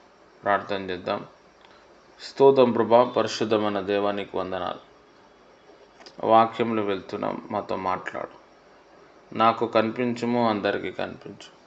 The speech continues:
నాతో మాట్లాడుము, అందరితో మాట్లాడమని యేసు నామంలో ప్రార్థిస్తున్నాను తండ్రి. ఆమేన్. మంచిది.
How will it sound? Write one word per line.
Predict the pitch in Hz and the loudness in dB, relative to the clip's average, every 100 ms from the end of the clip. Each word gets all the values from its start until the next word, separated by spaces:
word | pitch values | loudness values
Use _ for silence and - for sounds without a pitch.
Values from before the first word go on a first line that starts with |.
| - - - - - - | -20 -20 -20 -20 -20 -4
నాతో | 107 110 - 120 | 2 2 2 2
మాట్లాడుము, | 113 117 - 123 117 120 127 | 6 4 4 4 6 4 2
అందరితో | 113 110 113 117 113 | 2 2 0 2 0
మాట్లాడమని | 104 104 104 101 98 90 82 - - - - - - - - - - | 2 0 0 -2 -2 -2 -8 -12 -18 -20 -20 -20 -20 -20 -20 -20 -4
యేసు | 107 120 135 - 123 | 2 4 4 2 2
నామంలో | 113 104 101 101 104 | 4 2 0 -2 -2
ప్రార్థిస్తున్నాను | - - 92 92 98 95 - 95 87 101 | -2 2 2 2 -6 -10 -10 -8 -8 -8
తండ్రి. | 98 90 80 - - - _ _ - - - - - - | -8 -8 -10 -14 -20 -20 _ _ -20 -20 -20 -20 -20 -6
ఆమేన్. | - 202 202 185 - - - - _ _ _ _ - _ _ - - - _ _ - | -2 -2 -2 -4 -10 -20 -20 -20 _ _ _ _ -20 _ _ -20 -20 -20 _ _ -4
మంచిది. | 120 127 123 143 - | -2 -2 -2 -2 -6